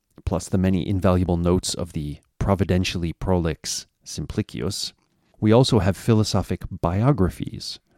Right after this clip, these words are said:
written by direct students. Porphyry's Life of Plotinus, Marinus's Life of Proclus, uh, fragments of Damascius's Life of Isidore, and the,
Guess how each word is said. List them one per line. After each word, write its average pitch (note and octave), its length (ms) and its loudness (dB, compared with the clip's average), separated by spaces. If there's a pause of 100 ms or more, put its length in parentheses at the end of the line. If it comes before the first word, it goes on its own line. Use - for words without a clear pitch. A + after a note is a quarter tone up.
(120)
written F#2 320 2
by D#2 340 -2
direct D#2 360 -2
students. - 540 2 (760)
Porphyry's F#2+ 480 2
Life E2 220 -2
of - 80 -20
Plotinus, - 640 2 (340)
Marinus's G2 920 4 (420)
Life F#2 240 -2
of - 160 -20
Proclus, - 580 2 (580)
uh, - 60 -16
fragments A2 580 0
of E2+ 200 -8
Damascius's - 800 -8 (120)
Life - 280 -6
of - 200 -10
Isidore, F#2 600 2 (720)
and G#2 380 4
the, G#2+ 100 0